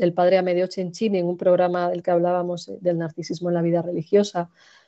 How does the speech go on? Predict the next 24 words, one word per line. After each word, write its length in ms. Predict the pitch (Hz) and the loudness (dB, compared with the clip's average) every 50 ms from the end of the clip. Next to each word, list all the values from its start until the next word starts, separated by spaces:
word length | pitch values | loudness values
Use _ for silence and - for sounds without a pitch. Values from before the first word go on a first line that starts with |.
| _ _ _ | _ _ _
que 60 | - 165 | -4 -2
también 260 | - 160 170 170 160 | 0 2 2 2 4
pueden 240 | 170 170 170 170 175 | 4 4 4 4 4
escuchar 520 | 165 170 - 170 - - 170 165 160 - - | 0 -4 -8 -14 -10 -6 -6 -6 -6 -6 -10
el 100 | 190 156 | -12 -8
podcast. 640 | - 170 165 - - - 185 185 185 - - _ _ _ _ _ - _ _ _ _ _ _ _ _ | -6 -6 -6 -6 -2 -2 -2 -2 -2 -4 -10 _ _ _ _ _ -20 _ _ _ _ _ _ _ _
Y, 480 | - 202 190 190 185 185 180 180 180 - - | 2 4 4 6 4 4 2 2 0 0 0
y 100 | 208 202 | 2 4
también 580 | 202 196 196 196 202 214 226 247 262 262 - - _ _ _ _ - | 4 4 4 6 6 6 4 4 0 -2 -8 -14 _ _ _ _ 0
lo 160 | 208 196 190 | 2 2 4
vemos 380 | 180 208 214 233 254 254 254 - | 4 2 0 0 0 -2 -2 -4
en, 260 | 214 196 185 180 175 | -4 -4 -4 -4 -6
en 100 | - 180 175 | -8 -8 -6
cuanto 300 | 185 185 180 175 180 180 | -6 -6 -4 -4 -4 -4
a 60 | 170 | -6
síntomas, 800 | - - 208 208 214 208 226 226 220 220 226 233 233 226 - - | -4 -2 -2 -2 0 0 0 0 2 0 0 -2 -4 -6 -6 -4
eh, 500 | 196 185 175 175 175 175 170 170 165 170 - - _ _ _ _ _ - - | -2 0 0 0 0 0 -2 -2 -4 -6 -10 -14 _ _ _ _ _ -20 -16
pues 180 | - 170 - - | -16 -16 -16 -12
cuando 760 | - 170 170 170 170 170 165 170 170 165 170 170 - - - _ _ _ _ _ _ _ _ _ _ _ | -8 -4 -2 0 2 4 4 4 4 4 2 0 -2 -4 -8 _ _ _ _ _ _ _ _ _ _ _
las 220 | - 180 165 - | -4 -4 -4 0
personas 680 | - 190 175 165 - - 214 220 220 220 220 226 233 233 - | 0 0 2 2 2 2 4 4 6 6 4 2 2 0 0
se 120 | - 190 | -2 -2
dejan 300 | 185 - - 220 214 214 | -2 -2 -2 -2 0 2
llevar, 540 | 208 208 202 202 208 214 226 - - - | 4 4 6 4 4 2 2 -2 -6 -10